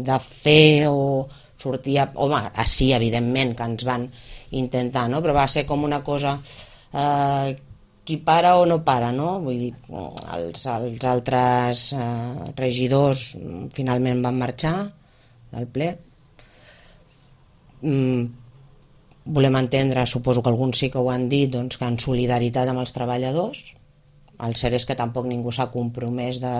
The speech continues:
doncs, que aquests acords, si hi ha un canvi de govern, doncs, es portaran, ni tan sols el govern actual, no?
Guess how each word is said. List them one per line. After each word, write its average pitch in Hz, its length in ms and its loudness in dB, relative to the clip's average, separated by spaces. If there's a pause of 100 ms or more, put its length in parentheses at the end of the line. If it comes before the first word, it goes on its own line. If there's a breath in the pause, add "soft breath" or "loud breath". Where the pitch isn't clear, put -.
(120)
doncs, 117 240 -6
que 127 100 -6
aquests 123 240 -4
acords, 127 500 -6 (200)
si - 120 -10
hi 123 40 -4
ha 117 60 -4
un 113 60 -6
canvi 117 280 -4
de 110 80 -4
govern, 117 400 -6
doncs, 113 160 -8
es 117 100 -8
portaran, 123 460 -8 (840 loud breath)
ni 110 100 -8
tan 110 220 -4
sols 110 200 2
el 110 260 0
govern 117 340 -2
actual, 120 520 -2
no? 180 180 -6